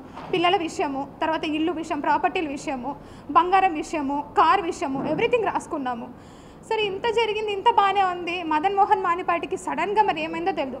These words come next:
అంతకంటే ముందు నుంచే అతని మనసులో ఉన్న అనుమానము, మీ పేపర్లో ఏదైతే పెట్టాడో, ఈ అనుమానం అంతటి కారణము డబ్బు. ఆ డబ్బు నన్ను ముప్పై కోట్లు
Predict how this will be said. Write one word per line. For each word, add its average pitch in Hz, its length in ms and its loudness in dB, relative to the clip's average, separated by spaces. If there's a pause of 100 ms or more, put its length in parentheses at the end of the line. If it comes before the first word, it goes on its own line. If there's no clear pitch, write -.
(120)
అంతకంటే 349 460 -2
ముందు 370 320 4
నుంచే 427 400 4 (1300)
అతని 302 160 -2
మనసులో 359 500 2
ఉన్న 349 140 0
అనుమానము, 277 680 -2 (500)
మీ 277 220 -4 (200)
పేపర్లో 349 340 4
ఏదైతే 294 280 2
పెట్టాడో, 247 520 -2 (580)
ఈ 359 100 2
అనుమానం 415 460 4
అంతటి 381 420 -2
కారణము 285 760 2 (260)
డబ్బు. 269 360 -2 (880)
ఆ - 20 -4
డబ్బు 269 320 -2
నన్ను 370 240 2
ముప్పై 349 240 0
కోట్లు 302 580 -4